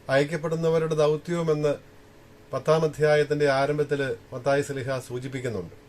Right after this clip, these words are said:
ഒൻപതാം അധ്യായത്തിന്റെ അവസാനത്തിൽ ഈശോ ചെയ്ത കാര്യങ്ങൾ പറയുന്നുണ്ട്. അവൻ ദൈവരാജ്യത്തിന് സുവിശേഷം പ്രഘോഷിച്ചു, രോഗികളെ സുഖപ്പെടുത്തി. പത്താം അധ്യായത്തിൽ പറയും, ജനത്തിന്റെ മേൽ മനസ്സലിവ് തോന്നിയിട്ട്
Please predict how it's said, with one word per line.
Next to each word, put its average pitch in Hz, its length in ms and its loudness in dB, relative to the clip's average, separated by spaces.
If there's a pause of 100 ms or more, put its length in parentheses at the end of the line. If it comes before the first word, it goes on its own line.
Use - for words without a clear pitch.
(580)
ഒൻപതാം 139 400 4
അധ്യായത്തിന്റെ 147 580 2
അവസാനത്തിൽ 151 560 2
ഈശോ 165 280 -2
ചെയ്ത 165 220 -2
കാര്യങ്ങൾ 170 440 0
പറയുന്നുണ്ട്. 156 760 0 (280)
അവൻ 139 160 -4
ദൈവരാജ്യത്തിന് 151 640 2
സുവിശേഷം 156 500 -4
പ്രഘോഷിച്ചു, 170 500 -4
രോഗികളെ 190 420 2
സുഖപ്പെടുത്തി. 139 540 -4 (600)
പത്താം 156 280 2
അധ്യായത്തിൽ 165 460 2
പറയും, 156 380 2
ജനത്തിന്റെ 156 440 0
മേൽ 175 180 2
മനസ്സലിവ് 170 540 2
തോന്നിയിട്ട് 170 640 -2